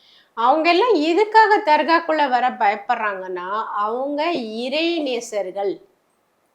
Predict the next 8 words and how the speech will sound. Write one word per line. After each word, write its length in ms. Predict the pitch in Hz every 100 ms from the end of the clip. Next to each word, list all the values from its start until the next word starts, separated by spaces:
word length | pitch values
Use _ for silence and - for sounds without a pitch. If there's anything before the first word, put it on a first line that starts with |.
| _ _ _ _ _ _ _ _
இறைவனுக்கு 840 | 247 277 330 359 359 311 311 339
நெருக்கமானவர்கள், 1200 | 311 226 240 240 254 208 190 185 180 185 185 180 - _
இறைவன் 540 | 226 233 285 339 349 -
தொண்டு 300 | 262 254 285 -
செஞ்சிருக்கிறவங்க. 920 | 208 208 196 - 180 180 175 175 185 _ -
ஓகே, 460 | 196 - 285 226 - - - _
இறைவன் 640 | 247 320 359 381 403 370
பத்தியே 420 | 320 302 - 320